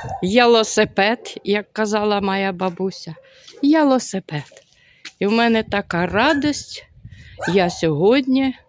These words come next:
поїхала на велосипеді. Під'їхала туди до ринку, а встать єлі встала, тому що він для мене такий височенний. У мене ж метр п'ятдесят за шляпою,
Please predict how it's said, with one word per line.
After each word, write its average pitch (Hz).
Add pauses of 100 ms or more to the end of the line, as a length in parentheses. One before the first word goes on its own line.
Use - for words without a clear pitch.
(360)
поїхала 156
на 156
велосипеді. 160 (640)
Під'їхала 196
туди 175 (540)
до 170
ринку, 254 (960)
а 202
встать 262 (100)
єлі 202
встала, 269 (220)
тому 196
що 165
він 202
для 208
мене 190
такий 175
височенний. 156 (340)
У 233
мене 233
ж 233
метр 226
п'ятдесят 214
за 208
шляпою, 226